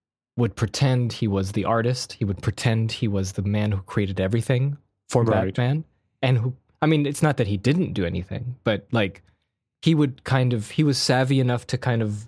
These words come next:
Speaker 1: wiggle around certain legal, uh, agreements with the
Speaker 2: Okay.
Speaker 1: artists that he hires, and he would just hire artists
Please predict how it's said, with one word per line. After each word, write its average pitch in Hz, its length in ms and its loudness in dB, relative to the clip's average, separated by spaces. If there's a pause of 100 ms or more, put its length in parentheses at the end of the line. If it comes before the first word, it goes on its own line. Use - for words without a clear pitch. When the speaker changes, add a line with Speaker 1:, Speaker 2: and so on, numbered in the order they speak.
(240)
Speaker 1:
wiggle 135 480 2
around 120 540 0
certain 113 540 -2
legal, 117 580 0 (840)
uh, 98 360 0 (460)
agreements 147 840 2 (280)
with 127 220 0 (200)
the 113 60 2
Speaker 2:
Okay. 117 100 6
Speaker 1:
artists 123 360 4
that 127 120 4
he 127 80 2
hires, 135 340 2
and 131 100 2
he 143 100 4
would 139 160 2
just 139 200 -2
hire 127 540 2 (220)
artists 127 580 2